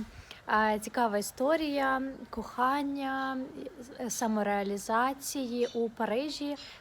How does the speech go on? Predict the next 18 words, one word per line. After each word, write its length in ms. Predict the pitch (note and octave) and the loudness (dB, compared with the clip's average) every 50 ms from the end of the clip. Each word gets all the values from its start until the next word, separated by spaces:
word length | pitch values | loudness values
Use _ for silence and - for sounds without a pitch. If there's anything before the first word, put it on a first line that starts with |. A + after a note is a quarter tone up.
| - | -12
чоловіка, 800 | - - A#3 G#3+ G#3+ G3 A#3+ C#4 C#4+ - - - C4+ C4 B3+ B3+ | -4 -2 0 0 0 0 0 -2 -2 -4 -6 -4 -2 0 0 2
який, 640 | B3 A3 G3+ - - - A3+ A3 A3 A3 G#3+ G3+ G3 - - | 2 0 -2 -4 -6 -4 -2 0 0 0 0 -2 -4 -6 -6
е, 280 | G3+ G3+ G3+ G3 G3 G3 A#3+ - - - | -4 -2 -2 -2 -4 -6 -8 -12 -10 -2
на 120 | B3 A#3+ | -2 0
початку 540 | A#3 A#3+ B3+ - - A#3 A3 G#3+ - - A#3+ | 0 0 -4 -2 0 0 0 0 -2 -6 -6
історії 480 | G#3+ - - - A3+ A3 G#3+ G#3 G#3 G#3 | -6 -6 -4 -2 -2 0 0 0 -2 -2
зустрічається 800 | F#3+ A#3+ G#3+ - - A#3 G#3 - - A#3 G#3+ G#3 G#3 G#3 - A3+ | -2 -4 -6 -8 -10 -12 -12 -8 -4 -2 -2 -2 -2 -4 -4 -4
нам 200 | G#3+ G#3+ G#3 G#3 - | -2 -2 -2 -2 -4
абсолютно 540 | A#3 G#3 - - - A3+ A#3 A#3+ A#3 A#3 | -6 -6 -6 -4 -2 0 0 0 0 0
невпевненим 680 | G#3 G3+ G#3+ - - - C#4+ D#4 D#4+ E4 D4+ D4+ D4 C#4 | -2 -2 -4 -4 0 2 2 2 2 0 -2 -2 -4 -4
в 40 | C4 | -4
собі, 480 | - - - A#3+ A#3 C4 B3+ C4 C4 B3 - - - - - | -6 -6 -6 -6 -4 -4 -2 -2 -2 -4 -6 -14 -20 -20 -18
сором'язливим, 880 | - - - G#3+ A3 G#3 G#3 G#3 G3 A#3 A#3+ C#4 D#4 C#4 C#4 C4+ C4 B3 - | -10 -4 -2 -2 0 0 0 -2 0 0 0 0 0 0 -2 -2 -2 -2 -2
а 80 | - G#3+ | -4 -2
потім 340 | - B3+ D4 C#4+ - C4 A3 | 0 0 -2 0 -2 -2 -2
ми 80 | G#3 | 0
бачимо 480 | G3+ G#3 G#3+ A#3 A3+ - - A#3+ A3 G#3+ | 0 0 0 0 -2 -4 -4 -4 -2 -2
його 440 | G#3 G3 G3+ G3 G3+ G#3+ G#3+ G#3+ | -2 -2 -4 -2 0 2 2 2